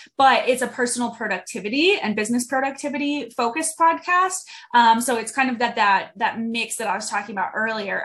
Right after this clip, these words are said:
of, like, content and useful information, but, um, is entertaining and makes me laugh at the same time. That's called Focus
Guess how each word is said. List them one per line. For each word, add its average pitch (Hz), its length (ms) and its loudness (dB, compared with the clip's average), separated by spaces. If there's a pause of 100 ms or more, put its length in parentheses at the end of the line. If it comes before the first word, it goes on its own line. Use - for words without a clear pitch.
of, 196 300 2
like, 160 260 -6 (100)
content 214 540 -2
and 190 100 -6
useful 185 300 -4
information, 196 720 -4
but, 147 320 2 (320)
um, 196 240 0
is 202 160 -6
entertaining 185 540 -6
and 196 80 -8
makes - 240 -12
me - 80 -8
laugh - 240 -8
at - 100 -14
the 226 80 -16
same 240 240 -12
time. - 220 -10
That's - 160 -14
called - 280 -14 (140)
Focus 196 340 -8